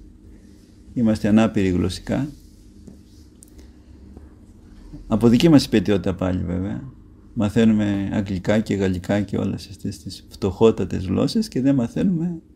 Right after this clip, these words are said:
τα αρχαία ελληνικά στα παιδιά μας. Την πρώτη γλώσσα που θα έπρεπε να μαθαίνουν οι γονείς, την πρώτη δραστηριότητα που θα έπρεπε να δίνουν οι γονείς στα παιδιά είναι να τους μάθουν τα αρχαία ελληνικά.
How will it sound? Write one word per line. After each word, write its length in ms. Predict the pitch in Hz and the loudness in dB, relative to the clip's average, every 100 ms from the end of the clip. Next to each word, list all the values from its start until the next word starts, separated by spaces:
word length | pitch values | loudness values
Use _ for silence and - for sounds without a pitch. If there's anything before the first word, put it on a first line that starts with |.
| - - | -20 -6
τα 100 | 165 | 0
αρχαία 280 | 139 - 220 | 0 2 0
ελληνικά 540 | 202 170 165 160 95 - - | 2 0 -2 -6 -10 -14 -20
στα 180 | - 113 | -2 0
παιδιά 340 | - 101 101 95 | 2 0 0 -2
μας. 280 | 95 - - - - - - - | -6 -12 -20 -20 -20 -20 -20 -8
Την 140 | 143 | -2
πρώτη 260 | 135 160 143 | 6 6 6
γλώσσα 320 | 120 113 107 | 4 2 0
που 80 | 98 | -4
θα 100 | 107 | -2
έπρεπε 300 | 98 92 101 | -2 -2 -2
να 100 | 101 | 0
μαθαίνουν 420 | 98 95 104 98 | -2 -2 -2 0
οι 60 | 98 | 0
γονείς, 520 | 95 98 95 - - - | 0 0 -2 -8 -20 -8
την 140 | 117 | -2
πρώτη 280 | 98 131 117 | 4 4 4
δραστηριότητα 840 | 107 110 113 107 107 95 101 90 - - - _ - - - - - - - - | 0 2 0 2 2 0 -4 -10 -12 -20 -20 _ -20 -20 -20 -20 -20 -20 -20 -6
που 80 | |
θα 100 | 104 | 2
έπρεπε 240 | 113 107 101 | 4 4 2
να 120 | 107 | 2
δίνουν 220 | 104 110 | 4 4
οι 40 | 104 | 4
γονείς 280 | 101 107 | 4 2
στα 160 | 107 98 | 2 -2
παιδιά 260 | 101 95 131 | 0 2 2
είναι 220 | 190 214 | 2 2
να 140 | 202 139 | 2 0
τους 180 | - | -2
μάθουν 360 | - 139 143 220 | 0 2 4 2
τα 100 | 151 | 2
αρχαία 240 | 131 - | -2 2
ελληνικά. 480 | 180 170 170 202 151 | 2 2 2 -2 -6